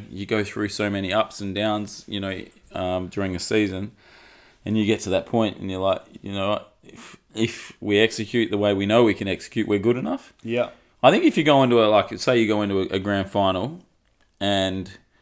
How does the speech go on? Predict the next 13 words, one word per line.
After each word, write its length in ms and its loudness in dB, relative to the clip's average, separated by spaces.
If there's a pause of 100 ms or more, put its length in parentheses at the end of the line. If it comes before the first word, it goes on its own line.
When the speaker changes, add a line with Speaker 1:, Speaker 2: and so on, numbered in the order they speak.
(300)
Speaker 1:
you 280 4
know 340 4
that 320 0
you're 140 0
not, 180 -2
you 120 2
haven't 200 2
been 140 -2
the 80 -2
best 240 -2
team 180 -4
all 140 0
year, 240 -2